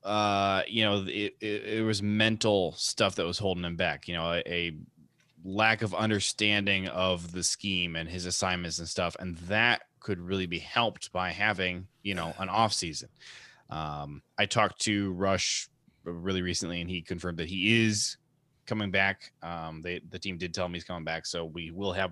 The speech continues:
for, you know, at least in the, uh, you know, pre-se-, you know, O-, O T As and, and camps and stuff, you know, as far as he can make it. The dude has some potential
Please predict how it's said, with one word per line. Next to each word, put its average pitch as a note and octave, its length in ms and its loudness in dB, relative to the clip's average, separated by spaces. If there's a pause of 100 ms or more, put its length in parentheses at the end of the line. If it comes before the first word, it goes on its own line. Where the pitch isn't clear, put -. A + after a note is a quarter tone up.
for, F2+ 380 -4 (160)
you F#2 100 -12
know, D#2 120 -10 (520)
at G#2+ 120 2
least A#2 340 2
in G2+ 300 0
the, F2+ 340 -2
uh, E2 340 0 (100)
you D#2 100 -12
know, C2 160 -12 (640)
pre-se-, F#2 420 -4
you E2+ 100 -10
know, D#2+ 220 -10 (100)
O-, E2+ 160 -2 (140)
O G#2+ 100 4
T F#2 420 2
As E2 140 -4
and, E2 180 -8
and E2 240 -12
camps E2+ 340 -4
and D#2 100 -12
stuff, D#2 380 -6 (100)
you D#2 80 -14
know, D2+ 60 -14
as D2 80 -14
far E2+ 160 -4
as E2 120 -6
he - 80 -14
can D#2 160 -14
make E2 220 -6
it. F2 140 -6 (720)
The C3 80 2
dude G3 280 6
has E3 240 8
some C#3 120 4
potential A2 520 0